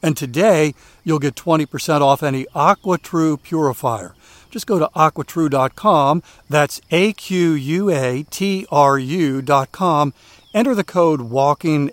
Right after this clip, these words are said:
at checkout. Twenty percent off any AquaTru water purifier when you go to aquatru dot com and use promo code W A L K I N G. It's a beautiful time of year to be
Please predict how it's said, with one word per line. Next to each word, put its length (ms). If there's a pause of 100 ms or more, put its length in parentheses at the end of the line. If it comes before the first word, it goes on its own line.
at 160
checkout. 580 (560)
Twenty 280
percent 340
off 380
any 240
AquaTru 640
water 300
purifier 680
when 140
you 80
go 120
to 100
aquatru 600
dot 240
com 400 (320)
and 140
use 160
promo 400
code 400 (340)
W 540 (100)
A 400
L 460 (300)
K 420
I 500 (180)
N 360
G. 460 (1700)
It's 100
a 40
beautiful 400
time 320
of 140
year 380
to 160
be 380